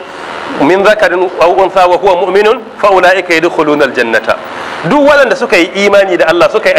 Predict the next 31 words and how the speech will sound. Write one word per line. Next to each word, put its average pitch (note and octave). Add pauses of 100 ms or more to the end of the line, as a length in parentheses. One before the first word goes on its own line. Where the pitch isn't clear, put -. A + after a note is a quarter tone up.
ayyuka F#3
na F3
ƙwarai, G3 (340)
Allah D#3+
ya D#3
ce D#3
waɗannan D3
su D3
suke D#3+
shiga C#3
cikin D3+
aljanna. A2+ (760)
Tun D4+
da -
an A#3
ba A#3+
mu A3+
labarin F#3
yan E3+
wuta, E3+
wannan A3+
ayar G3
sai -
ta F#3
gangaro F3+
tana F#3
ba E3
mu E3
labarin C#3+
yan C#3
aljanna. B2